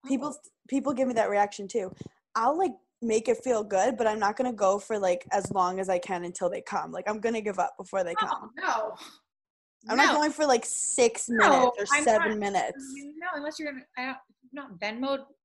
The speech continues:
Speaker 2: I mean,
Speaker 1: <laughs> Unless if there's a Venmo involved.
Speaker 2: No, I'm just saying, so that's a full job.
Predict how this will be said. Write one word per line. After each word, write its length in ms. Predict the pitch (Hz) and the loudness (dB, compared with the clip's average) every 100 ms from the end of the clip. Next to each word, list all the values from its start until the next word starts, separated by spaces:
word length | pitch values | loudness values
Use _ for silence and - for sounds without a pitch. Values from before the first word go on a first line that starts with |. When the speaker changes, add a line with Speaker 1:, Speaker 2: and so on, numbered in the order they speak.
| _ 247 | _ -8
Speaker 2:
I 20 | |
mean, 180 | 240 214 | -6 -8
Speaker 1:
<laughs> 880 | 202 - - - - - - _ | -10 -18 -20 -20 -20 -20 -20 _
Unless 360 | 269 269 294 330 | 0 4 4 6
if 140 | 392 | 4
there's 200 | 339 370 | 6 4
a 80 | 320 | 4
Venmo 460 | 240 269 269 254 214 | 4 4 4 2 0
involved. 540 | 196 202 185 196 - _ | -2 0 0 0 -8 _
Speaker 2:
No, 100 | 339 | -2
I'm 160 | 339 311 | 0 0
just 160 | 339 | -2
saying, 220 | 330 285 240 | -2 -2 -2
so 80 | 254 | -4
that's 180 | 254 254 | -4 -4
a 60 | 254 | -4
full 180 | 247 214 | -6 -8
job. 200 | 175 208 | -8 -8